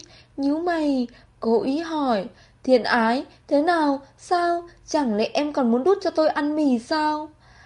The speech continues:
"Ai muốn đút cho anh ăn mì chứ?" Đồng Thiên Ái tận lực lưng lên nụ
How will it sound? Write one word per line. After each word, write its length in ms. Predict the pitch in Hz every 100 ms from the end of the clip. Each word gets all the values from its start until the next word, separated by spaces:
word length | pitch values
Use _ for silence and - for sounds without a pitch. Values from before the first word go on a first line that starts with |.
| - _
"Ai 160 | 220 233
muốn 180 | 226 240
đút 140 | 381 403
cho 80 |
anh 160 | 370 370
ăn 220 | 370 370
mì 180 | 330 262
chứ?" 360 | - 254 269 427 - _ - - - - _ _ -
Đồng 340 | 240 233 208
Thiên 180 | 247 247
Ái 260 | - 226
tận 320 | 240 311 - 254
lực 220 | 262 269
lưng 260 | 277 277
lên 200 | 277 269
nụ 160 | 277 -